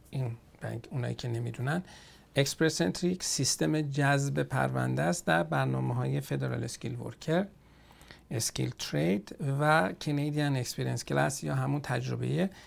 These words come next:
کانادایی. حالا خانم سمیرا یک پروفایلی داشته، در اون پروفایل، ام، خب هر، هر دو سه هفته یک بار تعدادی رو اینویتیشن لتر یا همون آی تی ای می‌دن.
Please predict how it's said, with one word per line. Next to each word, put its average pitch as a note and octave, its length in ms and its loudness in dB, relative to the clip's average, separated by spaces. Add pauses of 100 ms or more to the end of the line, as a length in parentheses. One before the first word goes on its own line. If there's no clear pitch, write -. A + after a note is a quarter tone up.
(140)
کانادایی. A#2 720 -2
حالا B2 300 2 (160)
خانم D3 420 0
سمیرا D3+ 600 4 (600)
یک B2+ 180 0
پروفایلی D#3+ 600 4
داشته، C#3 560 2
در C#3 160 0
اون D#3+ 120 0
پروفایل، D3 640 0 (920)
ام، B2 420 0 (180)
خب B2 200 -6 (180)
هر، D#3 280 4 (500)
هر C#3 160 4 (180)
دو C#3 100 0
سه - 160 0
هفته C3 300 2
یک B2+ 240 -2
بار E3+ 220 2
تعدادی D#3 640 2
رو E3 240 0
اینویتیشن C3 640 0
لتر C3 360 0
یا C3 100 0
همون C3 240 0
آی B2+ 180 0
تی - 280 -4
ای C#3 180 2
می‌دن. B2 280 -4